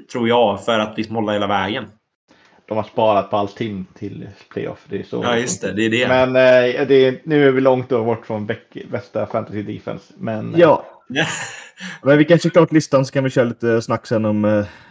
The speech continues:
Speaker 3: playoffs.
Speaker 1: <laughs>
Speaker 3: Vi hoppar över i kickers då, sista kategorin. Där har vi Daniel Carlson, hundrafemtioåtta poäng,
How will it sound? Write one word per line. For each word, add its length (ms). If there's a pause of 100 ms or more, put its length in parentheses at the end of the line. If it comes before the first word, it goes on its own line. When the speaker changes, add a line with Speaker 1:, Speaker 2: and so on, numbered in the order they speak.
(240)
Speaker 3:
playoffs. 640 (640)
Speaker 1:
<laughs> 100 (600)
Speaker 3:
Vi 120
hoppar 200
över 160
i 120
kickers 480
då, 160
sista 340
kategorin. 560 (540)
Där 60
har 80
vi 120
Daniel 340
Carlson, 600 (160)
hundrafemtioåtta 600
poäng, 360